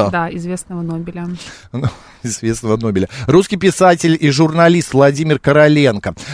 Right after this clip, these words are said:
Speaker 2: А также сегодня на свет в тысяча девятьсот третьем году появился Николай Черкасов, советский актёр театра и кино, народный артист С С С Р. Кто,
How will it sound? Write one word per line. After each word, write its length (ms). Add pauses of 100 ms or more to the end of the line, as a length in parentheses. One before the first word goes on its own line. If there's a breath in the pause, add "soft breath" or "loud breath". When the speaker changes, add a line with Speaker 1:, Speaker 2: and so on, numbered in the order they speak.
Speaker 2:
А 220
также 240
сегодня 380
на 140
свет 220
в 60
тысяча 300
девятьсот 360
третьем 300
году 260
появился 540 (160 loud breath)
Николай 400
Черкасов, 680
советский 440
актёр 400
театра 340
и 40
кино, 220
народный 420
артист 380
С 240
С 180
С 120
Р. 160
Кто, 320